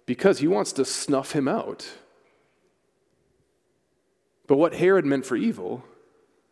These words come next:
God meant for good, because Herod then points the wise men in the direction of Bethlehem. I want us to pause and think about something that happened here, because it's, it's easily missed.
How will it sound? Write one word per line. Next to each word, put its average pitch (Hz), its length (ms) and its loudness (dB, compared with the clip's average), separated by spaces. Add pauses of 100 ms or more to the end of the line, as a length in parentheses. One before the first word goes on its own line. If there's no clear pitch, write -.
(540)
God 135 200 2
meant 131 200 -2
for 113 100 -8
good, 95 300 -14 (1400)
because 151 300 4
Herod 185 340 6
then 151 200 4
points 180 360 0
the 151 120 2
wise 147 380 4
men 127 140 0
in 131 100 -2
the 131 60 0
direction 131 600 -2 (340)
of 113 140 -14
Bethlehem. 98 540 -4 (1600)
I 143 40 4
want 175 160 4
us 180 100 -4
to - 80 0
pause 160 340 0
and 147 100 0
think 190 220 0
about 151 240 2
something 147 360 0
that 131 120 0
happened 151 360 -2
here, 131 220 2
because 131 320 0
it's, - 260 -2 (440)
it's - 140 -4
easily 160 340 2
missed. 143 480 0